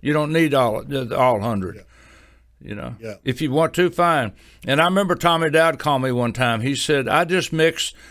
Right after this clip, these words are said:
Speaker 1: the most incredible record and the hardest thing I've ever done." I said, "Really, Tommy, what?" He was doing Crosby, Stills, Nash and Young.
Speaker 2: Right, yeah.
Speaker 1: So they would take, in the old days, if you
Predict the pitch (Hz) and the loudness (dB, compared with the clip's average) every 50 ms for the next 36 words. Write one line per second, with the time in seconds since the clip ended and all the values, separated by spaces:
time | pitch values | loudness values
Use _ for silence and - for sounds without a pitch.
0 | - - - 123 135 151 151 135 - - 131 123 - - - 175 185 196 185 170 | -10 -6 -4 0 2 2 2 0 0 -4 -6 -8 -4 0 2 2 2 2 0 0
1 | 190 185 175 160 151 170 170 160 - - 113 113 110 - - _ - - 120 127 | 0 0 0 0 2 2 2 2 0 -2 -6 -6 -8 -12 -20 _ -6 -4 -2 0
2 | 135 123 135 165 170 175 160 131 - - 156 156 156 151 143 143 151 139 143 151 | 0 2 2 2 2 2 0 -2 -2 0 0 2 0 0 0 0 -2 -2 -2 -2
3 | 151 170 170 160 143 131 120 - 143 143 160 180 180 165 135 - 131 131 135 147 | 0 0 0 2 0 -2 -2 -4 -4 -4 -2 -2 -2 -2 -2 0 -2 0 0 -2
4 | 143 151 156 151 135 - - - - - - - - - - _ _ _ _ - | -2 0 0 -2 -2 -4 -8 -14 -20 -20 -20 -20 -20 -20 -20 _ _ _ _ -2
5 | - 180 165 143 127 185 190 185 170 131 - 196 180 185 165 139 175 165 - - | 0 2 2 2 2 2 2 2 2 0 2 4 4 4 2 2 0 -2 0 2
6 | 190 185 170 160 139 131 143 156 156 156 156 - - 165 151 160 175 170 160 139 | 2 2 2 2 2 0 2 4 4 4 4 2 0 -4 -4 -2 0 0 0 0
7 | 117 104 107 101 98 107 117 113 101 _ _ _ _ _ _ _ _ _ _ _ | 0 -4 -6 -10 -12 -14 -16 -16 -18 _ _ _ _ _ _ _ _ _ _ _
8 | _ _ _ _ _ _ _ _ _ _ _ _ _ _ _ - - - - 185 | _ _ _ _ _ _ _ _ _ _ _ _ _ _ _ -10 -2 2 4 4
9 | 175 175 175 165 143 196 208 226 233 220 202 185 - - 180 185 180 175 170 - | 6 4 4 2 2 4 4 4 4 4 2 0 2 2 2 4 4 2 0 -6
10 | - - - - - _ _ _ _ _ _ _ - 147 175 185 190 190 190 202 | -12 -20 -20 -20 -20 _ _ _ _ _ _ _ -2 0 0 2 4 4 4 4
11 | 214 220 214 180 175 165 160 165 160 156 127 - - - - - 156 - - 202 | 4 4 4 4 4 4 4 4 2 0 -2 -4 -6 -2 -2 -2 -2 0 -2 -2
12 | 214 214 208 196 160 | 0 0 0 -2 -4